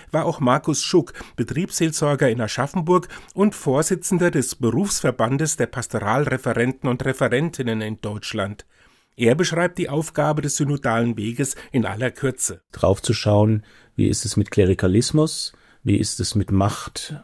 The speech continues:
Speaker 2: und Machtkontrolle, wie ist es, äh, mit der Beteiligung von Frauen in der Kirche und welche Rolle spielt, äh, die Sexualmoral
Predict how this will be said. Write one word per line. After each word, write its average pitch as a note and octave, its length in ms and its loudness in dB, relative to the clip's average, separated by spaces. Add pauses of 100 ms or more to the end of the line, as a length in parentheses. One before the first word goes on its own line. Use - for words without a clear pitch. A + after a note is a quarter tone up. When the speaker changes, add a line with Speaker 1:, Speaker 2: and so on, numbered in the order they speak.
(180)
Speaker 2:
und G#2 180 0
Machtkontrolle, G#2+ 880 4 (520)
wie G2+ 240 2
ist - 240 0
es, - 340 -2
äh, F#2+ 280 2
mit G2 220 2
der G2 80 4
Beteiligung F#2 580 2
von E2+ 160 0
Frauen G2 420 6
in A2+ 100 6
der A2 100 6
Kirche G#2 540 2 (400)
und - 480 0
welche F#2 320 4
Rolle F#2 300 4
spielt, F#2 580 0
äh, F2 360 0
die F2+ 100 -2
Sexualmoral G#2 1080 4